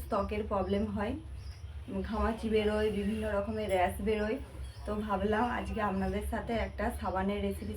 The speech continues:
শেয়ার করি। আমার হাতে দেখতে পাচ্ছেন আমি নিম পাতা নিয়েছি। তো এই নিম পাতাগুলো দিয়ে আজকে আমি বানাবো নিম সাবান। তো এর সাথে আরও কিছু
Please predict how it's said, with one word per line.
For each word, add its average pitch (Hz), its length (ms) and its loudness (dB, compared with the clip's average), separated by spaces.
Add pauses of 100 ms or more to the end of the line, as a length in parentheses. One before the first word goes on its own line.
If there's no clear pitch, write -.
শেয়ার 190 260 -6
করি। - 100 -20 (100)
আমার 247 200 0
হাতে 247 160 4 (100)
দেখতে 220 240 2
পাচ্ছেন 247 360 4 (100)
আমি 240 120 2 (100)
নিম 226 120 4 (100)
পাতা 208 280 2
নিয়েছি। 214 360 0 (680)
তো 208 60 0 (160)
এই 220 80 8 (120)
নিম 214 200 2
পাতাগুলো 220 380 2 (100)
দিয়ে 240 140 8 (140)
আজকে 196 220 -2 (100)
আমি 214 100 0 (100)
বানাবো 190 260 2 (220)
নিম 208 140 2 (180)
সাবান। 190 320 0 (140)
তো - 40 -2 (100)
এর 190 120 -2
সাথে 220 200 -2 (160)
আরও 196 160 2 (120)
কিছু 214 180 -6